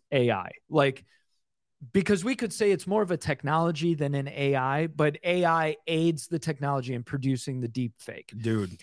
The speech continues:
Speaker 1: My concern is, is something like this, or something, say, is like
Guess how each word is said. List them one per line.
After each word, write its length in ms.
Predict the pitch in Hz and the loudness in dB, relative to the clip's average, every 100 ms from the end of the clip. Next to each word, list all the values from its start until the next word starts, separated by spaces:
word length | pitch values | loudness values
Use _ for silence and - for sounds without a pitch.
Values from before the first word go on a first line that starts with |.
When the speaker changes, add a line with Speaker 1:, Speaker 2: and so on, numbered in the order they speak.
| _ | _
Speaker 1:
My 300 | 139 165 247 | 0 2 2
concern 500 | 262 202 - 190 185 | 0 -6 -4 -2 -2
is, 200 | 180 - - | -2 -4 -2
is 180 | 160 - | -4 -2
something 320 | 190 196 240 | -2 -2 -2
like 260 | 247 254 156 | -2 -2 -4
this, 480 | 127 90 113 - - _ _ _ | -4 -4 -8 -12 -16 _ _ _
or 200 | 208 240 | 4 4
something, 400 | - 220 202 185 | 2 -4 -2 -4
say, 280 | - 190 180 | -2 0 0
is 180 | 165 160 | 0 0
like 260 | 151 139 | 0 -2